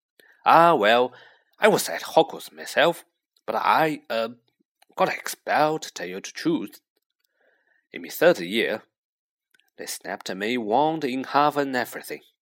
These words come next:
But Dumbledore let me stay on as a gamekeeper. Great man, Dumbledore." "Why were you expelled?"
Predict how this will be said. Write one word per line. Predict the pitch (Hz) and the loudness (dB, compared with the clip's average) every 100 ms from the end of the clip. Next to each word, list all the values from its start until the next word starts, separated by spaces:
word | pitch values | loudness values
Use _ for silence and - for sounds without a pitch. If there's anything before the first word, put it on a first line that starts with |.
| _ _ _ _ _ | _ _ _ _ _
But | - - | -12 -2
Dumbledore | 160 156 92 139 151 _ _ - | 0 0 0 -2 -4 _ _ -8
let | 90 | -6
me | 92 | -6
stay | 98 - 120 160 | -8 -2 0 2
on | 165 160 156 _ | 0 -2 -8 _
as | 101 - | -8 -8
a | |
gamekeeper. | 95 120 123 - 92 - - _ _ _ _ _ _ | -6 -6 -6 -10 -12 -12 -18 _ _ _ _ _ _
Great | - 220 | 4 6
man, | 135 110 78 | 6 -2 -4
Dumbledore." | 85 78 95 170 185 _ - _ _ _ _ _ _ _ _ _ _ _ _ _ - | -14 -12 -4 -4 -4 _ -20 _ _ _ _ _ _ _ _ _ _ _ _ _ -8
"Why | 185 | -4
were | 247 226 | -2 -2
you | 233 | -2
expelled?" | 208 - - 143 101 80 - | -6 -10 -2 2 2 -2 -14